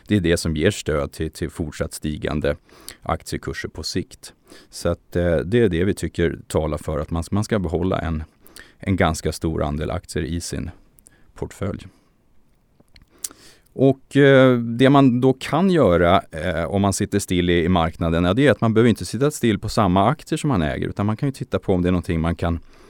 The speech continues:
byta ut och omplacera. Och här tycker vi väl att man kan kika lite grann på många av de här cykliska aktierna som har gått väldigt starkt. En hel del av dem ser ju faktiskt ut och vara rätt så fullvärderade i ett lite kortare perspektiv.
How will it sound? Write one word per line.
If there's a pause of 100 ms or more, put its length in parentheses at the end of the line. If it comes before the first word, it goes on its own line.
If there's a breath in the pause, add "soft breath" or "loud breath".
(420 loud breath)
byta
ut
och
omplacera.
Och
här
tycker
vi
väl
att
man
kan
kika
lite
grann
på
många
av
de
här
cykliska
aktierna
som
har
gått
väldigt
starkt. (400 loud breath)
En
hel
del
av
dem
ser
ju
faktiskt
ut
och (400 soft breath)
vara
rätt
så
fullvärderade
i
ett
lite
kortare
perspektiv.